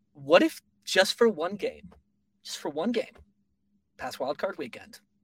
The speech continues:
doesn't matter, just for one game, the offense and the defense can put it together. Just for one game. Maybe Brock Purdy makes a couple mistakes. It's, it's not completely unrealistic that the Seahawks could beat the Niners here.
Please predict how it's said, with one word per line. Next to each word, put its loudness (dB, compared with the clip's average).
doesn't -8
matter, 0
just -14
for -6
one -6
game, -8
the -2
offense -4
and -8
the -4
defense -10
can -12
put -10
it -20
together. -16
Just -2
for 0
one 6
game. 4
Maybe -2
Brock 2
Purdy 0
makes -2
a -14
couple -6
mistakes. 0
It's, -2
it's -6
not 6
completely -2
unrealistic -4
that -8
the -6
Seahawks -2
could -6
beat -8
the -8
Niners -10
here. -14